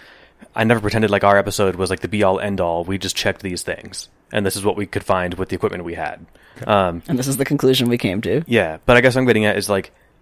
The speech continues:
Speaker 1: I think this guy's a skeptic. You know, he's, he's advocating for all the, the important things that skeptics care about, I think, other than the moon landing thing. So it's like,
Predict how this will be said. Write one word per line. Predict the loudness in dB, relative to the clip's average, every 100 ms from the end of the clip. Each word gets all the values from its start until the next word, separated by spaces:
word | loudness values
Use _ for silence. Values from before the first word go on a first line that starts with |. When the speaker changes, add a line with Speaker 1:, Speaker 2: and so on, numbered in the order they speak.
| _
Speaker 1:
I | 0
think | 2
this | 4
guy's | 2 0
a | -2
skeptic. | -6 -6 -8 -8 -20 _ _ _ -4
You | 0
know, | 0 0
he's, | -6 -6
he's | -2 0
advocating | 0 2 2 2
for | 0
all | 2 2
the, | 2 0 -4 -6
the | -4
important | 0 0 0
things | -4
that | -4
skeptics | -4 -4 -6
care | -6 -4
about, | -4 -4
I | -6
think, | -6 -6 -8 -12 -2
other | 0 0
than | 0
the | -2
moon | -2 -4
landing | -6 -10 -10
thing. | -10 -10 -14 _ _ -20 -4
So | 2
it's | 2 4
like, | 2 2 0